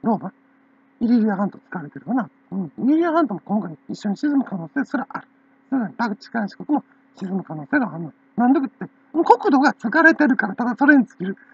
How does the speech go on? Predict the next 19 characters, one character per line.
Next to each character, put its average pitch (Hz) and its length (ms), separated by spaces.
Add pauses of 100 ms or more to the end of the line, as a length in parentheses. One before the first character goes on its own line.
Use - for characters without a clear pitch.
な、 220 140 (220)
国 392 260
土 262 100
の 214 100
こ - 120
と 214 80
も 277 120
っ 370 40
と - 120
考 311 340
え 277 40
ろ。 170 140 (280)
な、 220 180 (360)
自 220 180
我、 190 100 (160)
プ 302 120
ラ 262 140
イ 226 60
ド、 190 160